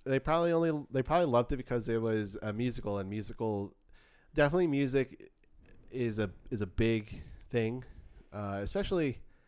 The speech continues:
when, before we had phones, before we had computers, before we had a lot of the technology we have today, like, music was the biggest source of, like, entertainment. And a lot of, like, the golden age of cinema, uh, that people like to refer to featured a lot of musicals,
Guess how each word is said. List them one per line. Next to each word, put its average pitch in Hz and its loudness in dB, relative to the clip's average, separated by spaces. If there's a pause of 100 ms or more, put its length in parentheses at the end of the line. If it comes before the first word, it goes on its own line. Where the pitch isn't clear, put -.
(560)
when, 117 0
before 143 0
we 170 4
had 147 0
phones, 135 0
before 107 -4
we 131 0
had 123 -2
computers, 156 0
before 113 -2
we 107 0
had 107 -2
a - -10
lot 104 0
of 123 0
the 110 -6
technology 113 -4
we 107 -4
have 107 -4
today, 113 -2
like, 98 -4
music 107 -4
was 98 -4 (340)
the 104 -8
biggest 104 -4
source - -4
of, 101 -2
like, 95 -4
entertainment. 104 -2 (680)
And 117 0 (100)
a - 0
lot 117 2
of, 139 4
like, 113 0
the 113 -2
golden 127 4
age 127 2
of 107 -4
cinema, 117 2 (180)
uh, 110 2
that 107 -4
people 113 -2
like 110 0
to 110 -4
refer 139 -2
to 104 -2
featured 113 -4
a 104 0
lot 101 0
of 107 0
musicals, 101 -2